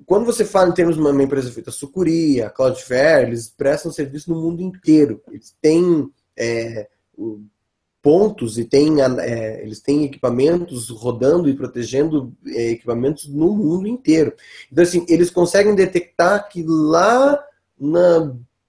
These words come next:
China eles estão sofrendo um tipo de ataque X. E a rede em si já vai conhecer aquele tipo de ataque. Ele já vai saber que aquela,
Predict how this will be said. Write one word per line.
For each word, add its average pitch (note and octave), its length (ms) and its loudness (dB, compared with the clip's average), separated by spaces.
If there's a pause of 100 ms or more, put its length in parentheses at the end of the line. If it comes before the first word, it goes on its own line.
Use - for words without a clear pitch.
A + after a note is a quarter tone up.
(120)
China A#3 640 0
eles A#2+ 120 -2
estão C#3 120 -8
sofrendo E3 400 -4
um G3+ 160 -6
tipo F#3+ 300 -8
de G3 80 2
ataque F#3 320 -4
X. - 520 -10 (340)
E C#3+ 140 2
a D#3 60 4
rede G#3 500 0
em A3+ 80 -6
si G#3 560 -8 (180)
já E3 180 2
vai F3 220 0
conhecer C4 720 -2
aquele D3 340 -4
tipo C#3 280 -6
de B2+ 60 -4
ataque. A#2 340 -8
Ele A#2+ 80 -6
já B2+ 100 0
vai C#3+ 120 0
saber E3 480 2
que A#3 100 -6
aquela, E3+ 640 0